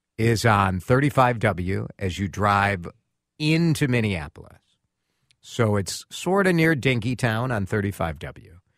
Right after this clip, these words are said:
There's another one in Rogers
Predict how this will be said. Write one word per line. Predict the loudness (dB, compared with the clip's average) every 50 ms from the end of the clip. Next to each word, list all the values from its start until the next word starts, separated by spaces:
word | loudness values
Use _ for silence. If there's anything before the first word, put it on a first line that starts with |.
| _ _ _ _ _ _ _
There's | 2 2 2 2 2
another | 2 2 4 4 4 4 4 2
one | 2 0 0 0 -2 -2 -2 -4 -4 -6 -6
in | -6 -6 -4 -4
Rogers | -4 -6 -4 -2 0 2 2 2 2 0 -4 -8 -14 -16 -16 -20 -20 -20 -20 -20 -20